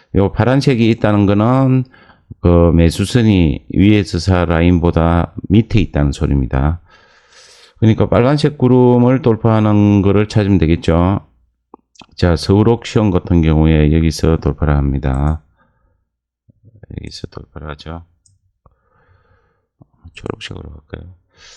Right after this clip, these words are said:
여기서도 돌파를 하고, 여기서는 볼린저가 돌파를 하고,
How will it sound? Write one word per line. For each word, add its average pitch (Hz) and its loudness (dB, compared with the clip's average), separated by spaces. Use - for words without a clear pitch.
여기서도 107 -2
돌파를 73 -16
하고, 64 -20
여기서는 98 0
볼린저가 87 0
돌파를 69 -6
하고, 64 -20